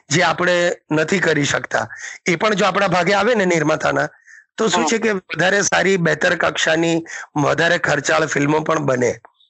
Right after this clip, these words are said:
Speaker 2: બિલકુલ, બિલકુલ.
Speaker 1: હાજી.
Speaker 2: એ ઉદાસીનતા ઓડિયન્સની રહી છે. એ ટેલિવિઝન
Speaker 1: હમ.
Speaker 2: પ્રત્યે પણ રહી છે.
Speaker 1: યા.
Speaker 2: અ, કે જ્યારે બીજી બધી ભાષાઓની ટેલિવિઝન ચેનલ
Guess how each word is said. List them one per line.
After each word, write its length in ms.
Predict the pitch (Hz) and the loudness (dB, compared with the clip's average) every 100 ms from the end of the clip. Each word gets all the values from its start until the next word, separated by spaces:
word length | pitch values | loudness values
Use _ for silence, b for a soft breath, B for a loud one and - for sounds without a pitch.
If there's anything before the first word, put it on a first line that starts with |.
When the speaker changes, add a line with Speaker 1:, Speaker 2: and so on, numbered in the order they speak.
| _ _ _ - | _ _ _ -4
Speaker 2:
બિલકુલ, 360 | 156 147 - 101 _ _ - | -2 -2 -4 -6 _ _ -6
બિલકુલ. 320 | 135 - 104 _ _ _ _ _ _ _ - - | -6 -6 -10 _ _ _ _ _ _ _ -8 -6
Speaker 1:
હાજી. 220 | 107 - | -6 -2
Speaker 2:
એ 60 | 185 | -2
ઉદાસીનતા 840 | 175 170 180 - _ 170 165 180 | 0 0 -2 -6 _ -4 -2 0
ઓડિયન્સની 680 | 165 143 147 156 156 - 156 | -2 -2 -2 -2 -4 -4 -2
રહી 220 | 143 135 | 0 0
છે. 380 | 135 165 175 180 _ _ _ _ | -2 0 0 -2 _ _ _ _
એ 80 | - | -10
ટેલિવિઝન 600 | - 156 147 160 170 190 | -4 -2 0 0 0 0
Speaker 1:
હમ. 60 | 190 | -2
Speaker 2:
પ્રત્યે 400 | 185 - - 180 | -4 -4 -4 -4
પણ 220 | 185 170 | -2 -2
રહી 200 | 135 127 | -2 -2
છે. 260 | 123 135 143 _ _ _ _ _ _ _ - | -2 -4 -4 _ _ _ _ _ _ _ -6
Speaker 1:
યા. 140 | 123 117 | -2 -2
Speaker 2:
અ, 200 | 131 127 127 123 127 - _ _ _ _ _ - - - _ - | -2 -4 -6 -8 -8 -12 _ _ _ _ _ -20 -20 -20 _ -8
કે 80 | 147 | -4
જ્યારે 260 | 156 151 | -2 -2
બીજી 260 | 151 151 160 | -2 -2 -2
બધી 220 | 165 170 | -2 -2
ભાષાઓની 720 | 156 147 - 160 156 156 160 | -2 -2 -2 0 0 -2 -4
ટેલિવિઝન 760 | 156 139 143 147 135 151 151 | -2 -2 0 -2 -2 -2 -4
ચેનલ 640 | 147 - 131 143 147 151 | -4 -4 -2 -2 -2 -2